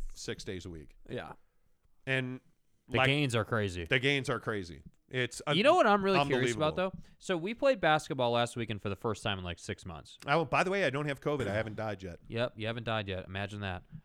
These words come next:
Speaker 2: Um, <laughs> you know, we played, and we both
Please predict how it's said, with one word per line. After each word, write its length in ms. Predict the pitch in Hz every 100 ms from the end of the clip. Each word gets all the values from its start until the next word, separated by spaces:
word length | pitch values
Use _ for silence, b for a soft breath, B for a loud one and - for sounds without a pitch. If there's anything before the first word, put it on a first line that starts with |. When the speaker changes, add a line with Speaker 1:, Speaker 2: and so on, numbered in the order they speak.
| -
Speaker 2:
Um, 720 | 120 120 117 117 113 113 110 - B
<laughs> 140 | B
you 120 | 170 160
know, 240 | 120 104 - _ _ - - - - - _ _ -
we 200 | 143 233
played, 580 | - 208 208 110 95 - _ -
and 420 | 139 143 139 131 127 b b b b
we 200 | 120 220
both 340 | 233 170 208